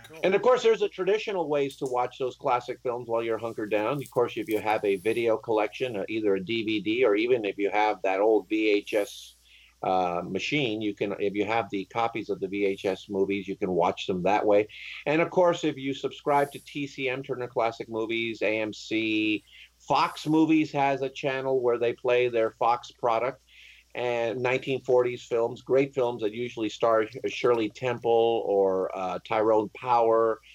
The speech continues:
Speaker 2: uh, Betty Grable, Alice Faye, Henry Fonda, those, those kind of great films from, from the Fox, uh, cata-, uh, catalog. And, uh, others, uh, Movies Channel, there's a, there's a, there's a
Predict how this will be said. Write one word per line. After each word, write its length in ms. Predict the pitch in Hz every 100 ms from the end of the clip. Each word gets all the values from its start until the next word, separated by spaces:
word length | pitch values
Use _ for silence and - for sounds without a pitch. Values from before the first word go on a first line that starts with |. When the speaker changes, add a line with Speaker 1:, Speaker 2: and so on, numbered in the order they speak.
| - - _
Speaker 2:
uh, 180 | 95 95
Betty 400 | 87 131 135 113
Grable, 640 | 123 127 127 120 120 120 -
Alice 500 | 113 120 120 113 -
Faye, 400 | 127 120 120 117 107
Henry 300 | 117 117 113
Fonda, 460 | - 104 104 107
those, 280 | 110 120 - -
those 180 | 127 127
kind 220 | 120 107
of 80 | 95
great 280 | 113 110
films 300 | - 107 104
from, 280 | - 101 95 -
from 140 | 98
the 100 | 95
Fox, 560 | - 107 110 - - - _ _ _ _ -
uh, 160 | 95 92 -
cata-, 300 | 104 98 90
uh, 340 | 107 98 92 95
catalog. 540 | - 110 - 85 82 - _ - - -
And, 400 | 131 135 135 131
uh, 220 | 131 131
others, 440 | 147 180 226 143 120
uh, 100 | 120
Movies 420 | 127 151 170 156
Channel, 420 | - 151 143 151
there's 180 | 135 127
a, 180 | - 113
there's 160 | 123 123
a, 80 | 107
there's 160 | 123
a 60 | 120